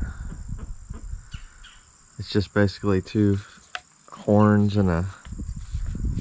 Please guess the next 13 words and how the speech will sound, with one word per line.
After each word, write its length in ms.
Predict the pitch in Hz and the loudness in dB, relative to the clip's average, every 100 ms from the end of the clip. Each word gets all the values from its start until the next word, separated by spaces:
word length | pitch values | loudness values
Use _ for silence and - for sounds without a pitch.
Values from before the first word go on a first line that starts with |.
| - - - - | -4 -4 -2 2
paper 280 | 110 101 | 2 2
towel 260 | 95 98 95 | 2 4 4
roll, 260 | 92 92 92 - - | 4 2 0 -6 -4
but 220 | 87 85 - - - - - - - - - - - - - - - - - - - - - - | -2 0 -2 -6 -6 -6 -6 -6 -2 0 0 2 0 0 -2 -4 -8 -10 -14 -16 -14 -16 -14 -6
it 160 | 98 95 | -2 0
kinda 200 | 110 92 | 2 4
works. 440 | 101 120 - - - - - - - - - - - - - - - - - - - - - - - - - - - - | 4 4 2 0 -2 -4 -10 -12 -14 -16 -20 -20 -18 -18 -18 -20 -20 -20 -20 -20 -20 -20 -20 -20 -18 -16 -16 -16 -14 -6
And 160 | - 95 | -2 0
they're 160 | 90 90 | 2 0
zip 300 | 92 98 107 | 0 0 0
tied 280 | - 95 95 | 0 0 2
on, 320 | 92 92 92 90 - | 0 -2 -2 -6 -14
so 300 | - 95 | -10 -10